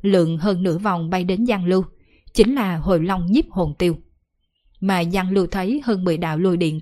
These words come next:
kéo tới, ánh mắt ngưng tụ, không dám khinh mạng, năm ngón tay vung. Một mảnh ma khí hắc hồng nồng đậm tuôn ra, trong nháy mắt ngưng tụ thành một tấm thuẫn màu đen cực lớn, bên trên khắc một đồ án ma thần ba đầu sáu tay, ngăn cản trên đỉnh đầu nó.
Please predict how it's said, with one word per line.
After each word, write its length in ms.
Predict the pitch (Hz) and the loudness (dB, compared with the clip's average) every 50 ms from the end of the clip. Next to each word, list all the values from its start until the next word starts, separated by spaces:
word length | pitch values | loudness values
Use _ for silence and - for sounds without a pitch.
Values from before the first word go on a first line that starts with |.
| - | -6
kéo 160 | - 175 180 - - | -4 -4 -4 -4 -4
tới, 260 | 196 185 208 277 294 - _ _ _ _ - - | -2 -2 -2 -4 -6 -10 _ _ _ _ -10 -6
ánh 220 | - 196 185 214 | -4 -4 -2 -2
mắt 120 | 294 320 277 - | -4 -6 -6 -2
ngưng 240 | - 202 196 175 165 | 0 0 0 0 -2
tụ, 300 | - - 165 151 147 156 - - - _ | -2 -2 -2 -2 -4 -6 -10 -16 -20 _
không 320 | - - - 226 185 175 180 | -8 -2 0 0 0 0 -2
dám 200 | 180 180 220 269 | -2 0 -2 -2
khinh 240 | - - 208 175 180 | -2 -2 -4 -2 -2
mạng, 220 | 175 151 147 151 156 - _ _ _ _ _ - | -4 -4 -6 -8 -10 -12 _ _ _ _ _ -4
năm 240 | 196 214 202 175 180 | -2 0 0 0 0
ngón 220 | 180 180 190 233 | -2 -2 -2 -2
tay 180 | 240 - 202 175 | -2 -2 -2 0
vung. 200 | 170 190 175 160 - - _ _ _ _ _ _ _ _ _ _ - - | 0 0 0 0 -4 -10 _ _ _ _ _ _ _ _ _ _ -2 2
Một 180 | 214 220 190 190 | 4 4 4 4
mảnh 240 | 185 160 151 185 | 0 -2 -2 -2
ma 120 | 220 208 185 | -2 -2 -2
khí 200 | - 220 202 208 | -2 -2 -2 -2
hắc 240 | 202 294 320 - - | -2 -6 -10 -6 -4
hồng 300 | 214 190 175 165 156 151 | -2 -2 -2 -4 -6 -6
nồng 360 | 170 185 190 196 180 170 160 180 | -4 -2 0 0 0 0 -2 -2
đậm 220 | 175 160 151 151 151 - | -2 -4 -4 -6 -4 0
tuôn 160 | - 202 185 175 | 2 2 2 2
ra, 200 | 185 180 185 185 - _ _ _ _ _ _ - | 0 -2 -2 -4 -6 _ _ _ _ _ _ -6
trong 200 | - 220 190 170 | -2 -2 -2 0
nháy 140 | 185 202 190 | 0 -2 -2
mắt 200 | 196 254 311 - _ _ _ _ _ | -2 -2 -4 -6 _ _ _ _ _
ngưng 200 | - 220 233 208 | 4 4 4 4
tụ 160 | 196 196 170 151 | 4 2 0 0
thành 300 | - 190 175 165 170 185 | 0 -2 -4 -2 0 0
một 180 | 180 165 - | 0 0 -2
tấm 200 | - 180 214 277 | -2 -4 -2 -2
thuẫn 260 | 262 220 165 151 180 | -2 -2 -2 -2 -2
màu 140 | 214 208 160 | 0 0 0
đen 240 | 160 180 180 175 165 | 0 -2 -4 -4 -4
cực 260 | - - 190 - - | -2 -2 -2 -2 -2
lớn, 300 | 180 190 185 185 214 285 - _ _ _ _ _ _ _ - - | -2 0 0 0 -2 -4 -6 _ _ _ _ _ _ _ 0 4
bên 200 | 214 214 185 160 | 4 4 4 4
trên 260 | - 208 196 185 180 | 0 -2 -2 -2 -4
khắc 240 | - - 311 - - | -6 -8 -6 -4 -2
một 180 | 185 156 - | -2 -2 0
đồ 140 | 180 190 170 | 2 2 2
án 280 | 156 - 185 185 220 269 | 2 0 -4 -6 -4 -2
ma 140 | 269 202 175 | -2 -4 -2
thần 320 | - 190 180 170 165 160 | -4 -4 -4 -4 -4 -4
ba 140 | 190 185 180 | -4 -4 -4
đầu 200 | 175 170 165 156 | -4 -4 -4 -4
sáu 220 | - - 190 202 226 | -4 -4 -6 -4 -4
tay, 220 | 214 190 180 165 - - _ _ _ - | -4 -4 -4 -4 -6 -12 _ _ _ -6
ngăn 180 | 202 208 185 180 | -6 -4 -4 -4
cản 300 | - 170 147 151 180 196 | -4 -6 -4 -4 -6 -4
trên 340 | - 208 190 175 170 170 175 | -2 -2 -2 -2 -2 -2 -4
đỉnh 160 | 160 156 170 | -4 -2 -2
đầu 160 | 202 180 160 | -2 -4 -2
nó. 260 | 160 175 170 202 269 | -4 -4 -4 -4 -6